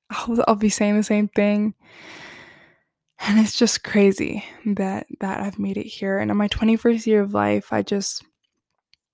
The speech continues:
what I hope for myself is more confidence in who I am, more authenticness,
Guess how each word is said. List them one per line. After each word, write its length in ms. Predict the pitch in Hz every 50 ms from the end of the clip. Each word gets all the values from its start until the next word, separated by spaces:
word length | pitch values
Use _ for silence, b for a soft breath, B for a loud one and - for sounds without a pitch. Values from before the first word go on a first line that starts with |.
| - _ _ - - _ _
what 180 | - 214 214 214
I 60 | 214
hope 300 | 208 196 202 214 214 -
for 160 | - - 220
myself 880 | 202 202 202 196 190 - - 202 202 208 - 214 208 - - - - _ _ _
is 260 | 220 202 190 - - -
more 640 | - 190 190 190 190 190 196 196 196 196 208 226 - _ _ _ _ _ _ _ _
confidence 920 | - - - 196 196 196 196 - - 214 214 226 233 247 - - - -
in 180 | - - 196 185
who 140 | 185 196 196
I 120 | 190 190
am, 460 | 190 185 190 196 202 208 208 208 214 -
more 220 | 202 196 196 190 185
authenticness, 1200 | 185 - _ _ - 196 196 196 202 - - - 202 - - 214 208 208 220 226 - - - -